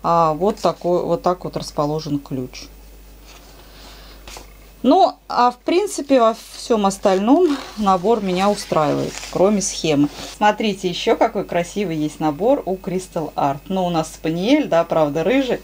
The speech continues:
Вот, и смотрите, какие красавцы. Тоже, тоже схема достаточно хорошо проработана. Вот этот набор мне понравился. Артикул, а, Б Т ноль сорок один.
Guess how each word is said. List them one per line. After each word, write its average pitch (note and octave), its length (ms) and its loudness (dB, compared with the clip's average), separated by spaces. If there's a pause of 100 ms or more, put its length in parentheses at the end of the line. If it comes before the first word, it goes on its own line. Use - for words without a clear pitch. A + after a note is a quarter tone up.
(600)
Вот, E3 480 -2
и F3+ 220 -2
смотрите, G3 360 2
какие E3+ 240 -6
красавцы. F#3 680 0
Тоже, F3+ 320 0
тоже E3 300 -2
схема A#3+ 340 -2
достаточно F3 640 -6
хорошо E3 380 -6
проработана. D#3+ 760 -2
Вот D3+ 200 -8
этот F3+ 220 -6
набор D#3+ 340 -2
мне D#3+ 180 -4
понравился. D3 720 -6 (560)
Артикул, D3+ 720 -8 (140)
а, C#3+ 340 -4
Б D#3+ 180 -6
Т F#3+ 220 0
ноль E3+ 240 -2
сорок D#3 380 -6
один. D3 360 2